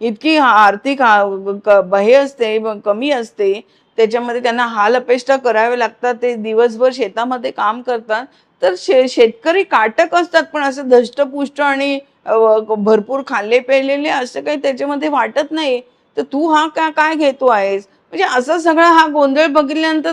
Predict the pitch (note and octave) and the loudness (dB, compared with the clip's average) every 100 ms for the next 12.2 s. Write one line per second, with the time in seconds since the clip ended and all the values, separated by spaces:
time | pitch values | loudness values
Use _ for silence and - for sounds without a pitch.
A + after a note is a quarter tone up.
0 | C#4+ D#4+ C#4 C4+ C4+ D4+ D#4 D4+ D4+ D#4 | -4 -4 -2 -2 -2 -2 -2 -2 -4 -4
1 | D4+ C#4+ D4 C#4+ D#4 D#4 D#4+ _ _ - | 0 0 0 -2 -2 -2 -6 _ _ -4
2 | C#4+ C4+ D4+ D4+ D4 B3+ B3+ A#3+ G#3+ - | -2 0 2 4 4 4 4 4 0 -20
3 | A#3+ A#3 C4 C4 C4+ B3+ C#4 D4 C#4 C#4 | -2 0 0 2 2 2 0 -4 -6 -4
4 | C4+ A3 B3+ C#4 D4 C#4 C4+ C4+ C4+ C#4 | -2 0 -2 0 0 0 -2 -8 -8 -8
5 | D4 D4 C4+ C4 D#4+ D#4+ C4 D4+ C#4+ C#4+ | -8 -10 -10 -6 -6 -6 -2 -2 0 -4
6 | D4 D4+ C#4 D4+ D4 C#4+ A#3 G3+ A3 G#3 | -4 -4 -2 0 -2 -2 -2 0 -2 -2
7 | F3 - _ _ _ _ _ - A#3 D4 | -8 -14 _ _ _ _ _ -6 2 4
8 | G#4 G4 E4+ F4+ E4+ C4+ D#4 D4+ D4+ C#4+ | 4 4 0 0 -2 -4 -4 -2 -4 -6
9 | A#3 C#4 D4 D4 C4+ C4+ C#4+ C#4+ B3 B3 | -2 -2 0 -4 -4 -4 -4 -6 -6 -2
10 | B3 B3 A#3 A#3+ B3+ C4 B3 D4 C#4+ C4+ | 0 0 -2 -4 -6 -8 -8 -10 -6 -2
11 | B3+ D4+ D#4 C#4+ A#3+ A3+ B3 C#4 A3 G3+ | 0 0 0 -2 -2 -4 -4 -4 -4 -4
12 | G3+ F#3 | -4 -8